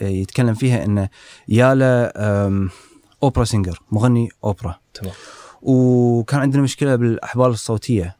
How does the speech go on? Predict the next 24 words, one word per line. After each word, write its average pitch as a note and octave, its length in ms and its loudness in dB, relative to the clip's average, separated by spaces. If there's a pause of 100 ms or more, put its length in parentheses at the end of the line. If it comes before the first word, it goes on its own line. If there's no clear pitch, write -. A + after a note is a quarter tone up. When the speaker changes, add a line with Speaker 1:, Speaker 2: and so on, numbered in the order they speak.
Speaker 1:
واحتار D3 520 0
فيه، F#2+ 260 -12 (180)
يعني A2+ 180 0
يشتغل G#2 240 -4
على F2+ 100 -4
الرقبة، A2+ 240 0
على F2 120 -6
الصدر، A2+ 360 -2
قفص G#2+ 320 -8
صدري، A#2 220 0
الحوض. A#2+ 360 0 (1300)
ليه F3 340 4
ما E3 140 2
بعدين D3 280 0
فكر D#3 320 -2
فيها B2+ 260 0
عدل G#2+ 280 -2
وشاف C#3+ 320 -4
الكونكشن، B2+ 540 -2
شاف C3 260 -2
الارتباط، B2+ 540 0
اشتغل C3 360 -2
على G#2+ 160 -2
الركبة F3+ 520 -2